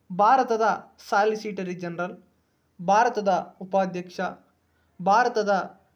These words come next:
ನಿಯಂತ್ರಕ ಮತ್ತು ಲೆಕ್ಕ ಪರಿಶೋಧಕ ಅಥವಾ control and auditory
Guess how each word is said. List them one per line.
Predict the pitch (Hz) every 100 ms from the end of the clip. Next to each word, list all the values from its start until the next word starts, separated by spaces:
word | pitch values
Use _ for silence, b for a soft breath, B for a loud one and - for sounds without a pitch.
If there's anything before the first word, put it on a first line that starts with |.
| -
ನಿಯಂತ್ರಕ | 196 226 247 214 214
ಮತ್ತು | 220 202 202 170
ಲೆಕ್ಕ | 165 180 214
ಪರಿಶೋಧಕ | 196 190 190 175 170 156
ಅಥವಾ | - 170 185 151 - -
control | 240 240 233 220
and | 208
auditory | 185 185 185 185 180